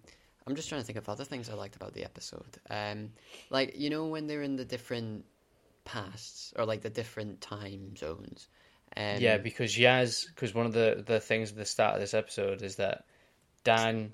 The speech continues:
Speaker 2: Yaz, and the Doctor end up in the Crimean War,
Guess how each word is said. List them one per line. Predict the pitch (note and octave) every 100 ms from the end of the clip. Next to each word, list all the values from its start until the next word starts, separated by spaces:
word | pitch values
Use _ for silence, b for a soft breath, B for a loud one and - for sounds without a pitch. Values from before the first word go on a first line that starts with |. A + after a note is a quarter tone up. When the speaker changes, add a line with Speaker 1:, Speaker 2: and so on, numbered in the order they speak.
| -
Speaker 2:
Yaz, | G#2+ A2 G#2+ G#2 -
and | G#2+ G#2
the |
Doctor | - A2 G#2 - G2 G2+ -
end | G#2+ G#2+
up | G#2 G#2 -
in | G#2
the | G2+
Crimean | - A2 G2+ G2 F#2+ F#2+
War, | A2 F#2+ G2 A2